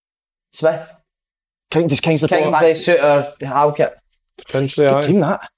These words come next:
Speaker 1: That is a good team.
Speaker 2: Ain't it?
Speaker 1: Yeah.
Speaker 3: Mm-hmm.
Speaker 1: Is Bringham,
Speaker 3: I tell you
Speaker 1: what's
Speaker 3: what.
Speaker 1: happening with Bringham, is he?
Speaker 2: If he, if he's fighting to play,
Speaker 3: I like
Speaker 1: Andy's
Speaker 3: Bringham.
Speaker 1: sitting watching.
Speaker 3: Bringham.
Speaker 2: Andy's on the bench, yeah.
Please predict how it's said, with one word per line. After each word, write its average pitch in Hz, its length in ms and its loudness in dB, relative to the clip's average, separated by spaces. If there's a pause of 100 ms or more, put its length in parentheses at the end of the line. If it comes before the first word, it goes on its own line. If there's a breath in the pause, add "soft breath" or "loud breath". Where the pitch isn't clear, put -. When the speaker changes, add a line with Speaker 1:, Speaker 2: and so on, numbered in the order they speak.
(140)
Speaker 1:
That 127 140 -6
is 156 60 -8
a 160 40 -8
good 151 140 -6
team. 139 140 -2
Speaker 2:
Ain't 180 80 2
it? - 400 -6
Speaker 1:
Yeah. 113 140 -6
Speaker 3:
Mm-hmm. 113 200 -10 (760)
Speaker 1:
Is 147 80 -6
Bringham, 165 100 2
Speaker 3:
I 208 60 2
tell 247 80 2
you - 40 2
Speaker 1:
what's 135 140 2
Speaker 3:
what. 247 60 4
Speaker 1:
happening 220 160 2
with 156 120 2
Bringham, 202 300 2
is 151 120 0
he? 185 320 -6 (200)
Speaker 2:
If - 80 -8
he, 196 220 4
if 151 100 2
he's 165 160 2
fighting 131 240 2
to 104 80 -2
play, 113 180 2
Speaker 3:
I 147 100 2
like 151 140 2
Speaker 1:
Andy's 147 160 0
Speaker 3:
Bringham. 135 220 2
Speaker 1:
sitting 131 200 0
watching. 143 300 -2
Speaker 3:
Bringham. 135 300 -4
Speaker 2:
Andy's 156 200 2
on 143 80 2
the 123 60 2
bench, 143 300 0
yeah. 170 120 2